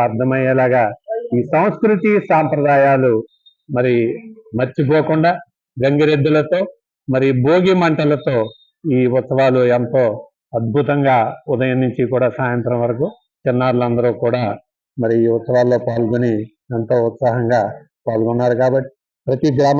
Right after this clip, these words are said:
గ్రామాన కూడా ఈ సంస్కృతి సాంప్రదాయాలు మరి కొనసాగింపుగా మరి ఈ ఉత్సవాల్ని, ఏ, జరుపుకొని స్కూల్లో ఆనవాయితీగా జరుపుకోవడం జరుగుతోంది.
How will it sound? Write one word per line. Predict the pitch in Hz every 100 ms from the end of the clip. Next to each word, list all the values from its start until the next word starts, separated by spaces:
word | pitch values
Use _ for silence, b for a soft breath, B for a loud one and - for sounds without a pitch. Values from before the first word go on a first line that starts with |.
| 139
గ్రామాన | 147 147 143 139
కూడా | 143 147 240 _ _ _
ఈ | 120
సంస్కృతి | - 151 156 - 156 160 151 156
సాంప్రదాయాలు | 135 131 139 139 135 135 131 113 123 _ _ _ -
మరి | 120 120 113 117 - _ _
కొనసాగింపుగా | 147 156 190 185 180 175 160 160 156 127 135 - _ -
మరి | 135 131
ఈ | 127 123
ఉత్సవాల్ని, | 123 139 143 135 131 113 110 - _ _ _
ఏ, | 143 120
జరుపుకొని | 123 127 131 143 165 160 - _ _
స్కూల్లో | _ 156 143 147 147 147 120 - _ _ 123
ఆనవాయితీగా | 131 139 143 123 135 139 127 120 - 131
జరుపుకోవడం | 127 120 135 131 127
జరుగుతోంది. | 123 117 127 127